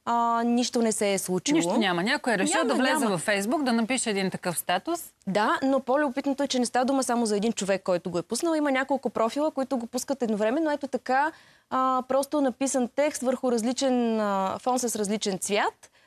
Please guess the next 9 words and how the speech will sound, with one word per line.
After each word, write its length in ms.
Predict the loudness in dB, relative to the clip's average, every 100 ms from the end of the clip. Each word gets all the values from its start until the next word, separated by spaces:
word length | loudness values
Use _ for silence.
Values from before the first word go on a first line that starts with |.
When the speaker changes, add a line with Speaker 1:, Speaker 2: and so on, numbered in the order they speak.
| -4
Speaker 1:
И 200 | -2 -2
едновременно 520 | 0 2 2 2 0
това 160 | 0 0
излиза 260 | 0 0 -2
от 80 |
седем-осем, 720 | 0 0 0 0 -2 0 0 0
а, 380 | 0 0 -2 -2 -2
различни 380 | -2 -2 -2 -2
профила. 560 | 2 0 0 0 0